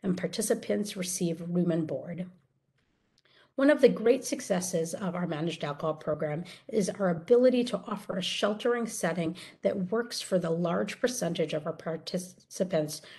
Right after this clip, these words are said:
who are street homeless and otherwise failing in the shelter and housing models available within the San Francisco system. Our map is currently a closed model,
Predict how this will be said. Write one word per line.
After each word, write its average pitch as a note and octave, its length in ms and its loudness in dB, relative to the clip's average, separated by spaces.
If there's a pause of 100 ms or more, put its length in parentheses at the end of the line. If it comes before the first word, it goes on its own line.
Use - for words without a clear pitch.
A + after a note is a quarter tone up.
(120)
who F3 120 -2
are E3+ 60 6
street A#3 400 2
homeless E3 560 -2
and D#3+ 180 0
otherwise F3+ 480 4
failing F3+ 480 4
in F3+ 80 6
the F#3 60 6
shelter E3 420 -4
and D#3 120 -4
housing D#3+ 380 -6
models D3+ 460 -4 (240)
available D3+ 460 2
within C#3+ 220 -2
the C#3+ 60 -4
San C#3+ 220 -6
Francisco E3 480 -8
system. - 600 -8 (1000)
Our B3 160 6
map G#3+ 320 4
is F#3+ 140 -2
currently G3+ 420 2
a D#3 60 0
closed A3 540 2
model, D#3+ 580 -2